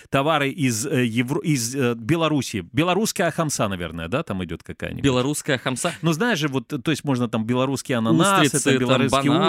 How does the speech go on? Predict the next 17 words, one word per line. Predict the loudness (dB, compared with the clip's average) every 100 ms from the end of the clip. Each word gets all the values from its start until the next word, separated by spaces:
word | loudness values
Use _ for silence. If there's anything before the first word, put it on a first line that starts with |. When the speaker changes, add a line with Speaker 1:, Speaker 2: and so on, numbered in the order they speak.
| 2
Speaker 1:
устрицы, | 2 0 0
Speaker 2:
да. | 2
Speaker 1:
бананы | 2 2 0 -2
купить, | -6 -6 -6 -4
а |
вот | -6
тут, | -6 -2
наверное, | -2 -2
белорусская | -2 -4 -4 -6
хамса. | -6 -8 -10 -4
Speaker 2:
Хамса | -2 0 0 0
наша, | 0 0 -2 -4
Керченская, | 0 0 0 -4 -6
Александр, | -6 -4 -2 0
вот. | 0 0 -2
Э, | -2 0
как, | -2